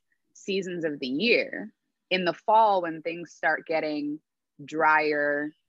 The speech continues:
and colder and starts to slow down, you start to look at the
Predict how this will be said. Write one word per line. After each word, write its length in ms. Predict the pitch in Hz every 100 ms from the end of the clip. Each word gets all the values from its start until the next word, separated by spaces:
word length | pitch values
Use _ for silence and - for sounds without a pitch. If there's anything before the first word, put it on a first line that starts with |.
| -
and 200 | 143 143
colder 960 | - - 156 151 160 151 143 139 139 147 _ -
and 180 | 151 156
starts 440 | - 147 139 -
to 100 | -
slow 320 | - 156 143
down, 640 | 147 175 220 147 135 143 185 _ _ _ _ _ _ -
you 120 | 196
start 220 | 214 190
to 80 | 185
look 220 | 175 175
at 100 | 170 -
the 260 | 151 180